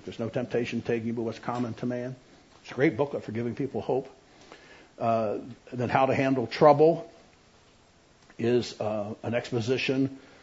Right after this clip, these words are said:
of Philippians one, twelve to twenty-six, where Paul's in prison when he wants to be out preaching and teaching. It's a great one. That book has been personally very helpful to me. The book on the right is How to Overcome Evil, and, uh,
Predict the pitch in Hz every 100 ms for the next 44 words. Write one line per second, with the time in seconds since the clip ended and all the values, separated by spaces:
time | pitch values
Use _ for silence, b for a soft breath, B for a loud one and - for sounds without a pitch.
0 | B B 110 - 127 123 107 117 127 123
1 | 131 123 113 - 123 117 - 135 135 -
2 | - 110 101 - 117 113 113 - 131 123
3 | 131 117 113 110 117 113 - 117 113 117
4 | 117 - 123 113 123 110 - 127 - 135
5 | 131 - - _ _ _ - 92 107 117
6 | 120 113 110 135 127 113 98 104 - 139
7 | 131 104 110 113 117 - - 107 117 127
8 | B B B B B B 113 - 180 151
9 | 131 127 151 120 92 127 131 123 127 117
10 | - 117 117 139 151 143 165 185 B B
11 | B B B _ 123 127 131 123 123 -
12 | 120 117 110